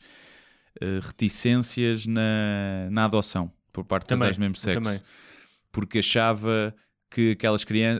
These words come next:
Speaker 1: que a sociedade não estava pre-, não era por achar que o casal ia,
Speaker 2: Sim, sim.
Speaker 1: eh, amar
Speaker 2: Mas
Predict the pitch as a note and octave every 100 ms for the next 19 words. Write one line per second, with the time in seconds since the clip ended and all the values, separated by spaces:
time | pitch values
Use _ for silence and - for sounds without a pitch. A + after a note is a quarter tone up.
0 | - A2+ - A#2+ A#2 A#2+ A2+ - A#2 G#2+
1 | A2+ A#2 C3 D3+ D3 C#3 B2+ A#2+ B2+ -
2 | G#2+ A2 G#2 G#2 G#2 G2 F2+ F2+ - C#3
3 | C3 A2+ - G2+ G2+ F#2+